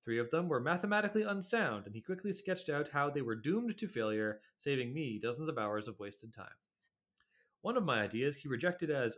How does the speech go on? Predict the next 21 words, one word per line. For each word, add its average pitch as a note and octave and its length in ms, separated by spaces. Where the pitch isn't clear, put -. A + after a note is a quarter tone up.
utterly C3+ 480
inappropriate A#2+ 680
for A#2+ 180
a G#2+ 60
responsible A#2+ 720
artificer. A2+ 680
I - 140
argue D3 300
that G#2+ 120
a G#2 100
mechanism A2+ 600
that A2+ 180
would A2 200
cut E3+ 240
the - 80
time C#3+ 300
needed B2 260
to A#2+ 100
reload A2+ 380
a G2 80
ballista B2 680